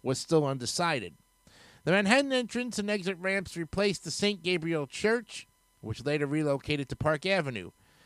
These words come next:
By early nineteen thirty-eight, costs were rising quickly, and only sixty-five percent of the contracts had been awarded. Tunnel Authority Commissioner Friedman stated that if costs were to keep increasing at the same rate,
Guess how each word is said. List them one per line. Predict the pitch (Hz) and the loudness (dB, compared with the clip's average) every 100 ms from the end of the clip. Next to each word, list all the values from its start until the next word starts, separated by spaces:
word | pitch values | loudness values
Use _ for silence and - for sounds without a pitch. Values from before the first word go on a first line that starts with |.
| - - - | -20 -14 2
By | 156 | 2
early | 196 233 247 220 | 4 6 6 6
nineteen | 220 185 190 | 2 2 -2
thirty-eight, | 202 190 202 202 170 | 0 2 6 4 4
costs | 196 208 196 190 | 2 2 2 0
were | 175 | 0
rising | 175 185 180 160 | 2 0 -2 2
quickly, | 196 196 180 185 180 - | 4 4 2 -2 -2 -6
and | 147 | -2
only | 151 151 | -2 -2
sixty-five | - 180 - - 160 143 | -6 -6 -6 -2 0 0
percent | 139 170 | -2 -2
of | 151 | -2
the | 139 | 0
contracts | 165 170 - 147 135 | 2 2 2 0 0
had | 143 131 | -4 2
been | 143 | 4
awarded. | 139 151 190 113 92 _ _ - - - - - | 4 6 4 4 -2 _ _ -20 -20 -20 -6 4
Tunnel | 220 240 | 8 8
Authority | 202 208 190 175 175 180 | 8 6 8 6 2 -2
Commissioner | 170 165 151 160 156 156 | -2 0 0 0 0 -2
Friedman | - 190 196 139 135 143 - | 2 4 4 0 -4 -4 -8
stated | - 185 180 170 | -2 2 2 2
that | 151 156 147 | 0 -2 -2
if | - | -4
costs | - 220 233 - | 2 4 4 -2
were | 170 175 160 | -6 -4 -4
to | 156 | -6
keep | - 202 214 170 | -6 -6 -6 -10
increasing | 170 - 208 175 - 135 123 | -12 -2 -2 -2 -4 -6 -8
at | - | -10
the | 113 | -12
same | - 139 120 | -6 -4 -4
rate, | 113 170 147 | 0 2 0